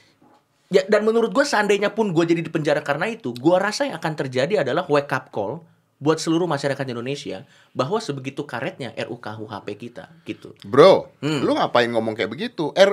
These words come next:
Speaker 2: U I T, eh, kok R U? U U I T E aja karet.
Speaker 1: Nah, itu dia.
Speaker 2: Tapi
Speaker 1: Dan
Speaker 2: kan ada tuh orang yang di penjara gara-gara U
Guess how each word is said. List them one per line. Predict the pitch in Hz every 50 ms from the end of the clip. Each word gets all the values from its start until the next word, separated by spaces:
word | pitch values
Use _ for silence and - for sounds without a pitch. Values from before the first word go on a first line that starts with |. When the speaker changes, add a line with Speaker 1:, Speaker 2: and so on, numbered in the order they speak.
| - - _ -
Speaker 2:
U | 185 202 208 202 190 - -
I | - 202 202
T, | - _ - 214 214 214 - -
eh, | - 180 - - - - - _
kok | - 110 -
R | - 95 90 87 -
U? | - 90 90 - _ _
U | - 175
U | 202 202 - 220 220
I | 220 208 190
T | - 208
E | 196 151 170 160
aja | 123 143 190 247
karet. | - - 311 311 311 285 247 220 220 220 220 220
Speaker 1:
Nah, | 214 220 220 -
itu | 233 240 233 240 240 233
dia. | 214 220 233 262 294 277 240 226 220 220
Speaker 2:
Tapi | 208 214 - -
Speaker 1:
Dan | 320 294
Speaker 2:
kan | 381 349 320 277 247
ada | - 196 208 160 147 156 180
tuh | - - 311
orang | 285 285 302
yang | 294 294
di | 294 269
penjara | 294 285 277 269 269 277
gara-gara | 247 262 262 269 269 269 269 262 269
U | 269 262 -